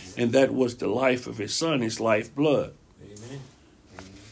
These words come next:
Speaker 1: The word "until" clear, further clarifies the time element by stating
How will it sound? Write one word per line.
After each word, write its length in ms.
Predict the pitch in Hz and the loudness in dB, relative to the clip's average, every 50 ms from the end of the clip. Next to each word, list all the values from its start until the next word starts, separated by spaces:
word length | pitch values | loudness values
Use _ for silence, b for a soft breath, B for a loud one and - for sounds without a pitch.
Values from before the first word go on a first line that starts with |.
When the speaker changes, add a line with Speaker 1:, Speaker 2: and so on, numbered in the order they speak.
| - - - | -14 -2 6
Speaker 1:
The 140 | 110 131 | 8 10
word 360 | 127 131 147 156 156 151 139 131 | 12 12 12 12 12 12 12 10
"until" 840 | 131 123 117 110 113 - - - - 202 202 190 156 135 117 107 104 | 8 8 6 4 2 -2 -2 0 2 4 6 8 8 8 8 8 6
clear, 300 | - - - 151 139 127 | 2 2 6 8 8 8
further 520 | 120 - - - 156 160 165 160 135 117 | 6 2 4 10 12 12 12 12 10 4
clarifies 840 | 117 - - 143 135 120 113 117 - - 120 120 120 117 117 113 113 | -2 0 4 6 8 8 8 6 6 8 10 12 12 12 10 6 2
the 100 | - 104 | -4 -10
time 420 | - - - 143 139 131 123 117 | -8 -2 2 6 8 8 8 10
element 460 | 117 123 127 120 113 120 113 98 - - | 10 10 10 8 8 4 2 2 4 6
by 140 | 113 104 | 6 6
stating 580 | 104 - - - 135 131 127 120 120 113 110 113 | 6 4 2 4 6 8 8 8 6 2 0 -2